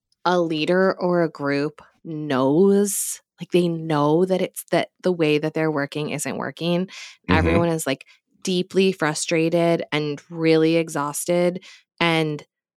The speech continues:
Speaker 1: they have, like, a vision for something better, but they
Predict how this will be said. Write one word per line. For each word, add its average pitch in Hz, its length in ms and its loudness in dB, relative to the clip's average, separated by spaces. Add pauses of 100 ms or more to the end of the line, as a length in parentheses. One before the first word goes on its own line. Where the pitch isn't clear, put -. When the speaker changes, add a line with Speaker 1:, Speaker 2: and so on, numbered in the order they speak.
(380)
Speaker 1:
they 165 160 4
have, 165 280 0
like, 160 140 0
a 160 60 2
vision 160 840 0
for 165 120 0
something 156 460 -6
better, 151 440 -2 (240)
but - 80 -18
they 165 140 0